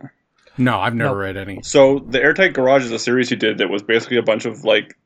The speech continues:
Speaker 3: uh, strips in, uh, Metal Hurlant over a, a bunch of years, and it was basically like he would write himself into a corner and then write himself out of it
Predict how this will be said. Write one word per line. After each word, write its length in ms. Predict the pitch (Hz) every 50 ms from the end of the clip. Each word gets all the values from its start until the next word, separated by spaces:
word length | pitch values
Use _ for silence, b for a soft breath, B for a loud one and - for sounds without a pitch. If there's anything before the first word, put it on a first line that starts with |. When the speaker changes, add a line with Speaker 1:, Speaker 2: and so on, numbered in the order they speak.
| - 117
Speaker 3:
uh, 240 | 131 - 101 95 90
strips 440 | - - - - - 117 120 - -
in, 300 | 123 113 113 107 95 - - -
uh, 280 | 98 101 101 101 101 -
Metal 220 | 110 110 113 113
Hurlant 460 | - - 117 123 135 147 165 175 143 - -
over 240 | 117 123 127 127 123
a, 80 | 120
a 140 | 113 104 107
bunch 240 | 104 120 123 120 -
of 80 | 127
years, 260 | 123 135 151 160 143 -
and 120 | 120 117
it 40 | 123
was 80 | 123 120
basically 300 | - 135 139 135 - 160
like 140 | 151 151 135
he 140 | - - 139
would 140 | 135 123 110
write 180 | 107 110 117
himself 260 | 120 117 117 143 139
into 240 | 135 123 117 120 117 113
a 60 | 104
corner 420 | - - 110 117 123 135 151 160
and 160 | - - 110
then 80 | 113 107
write 100 | 110 113
himself 240 | 117 107 123 113 -
out 160 | 107 110 117
of 60 | 123 135
it 140 | 156 170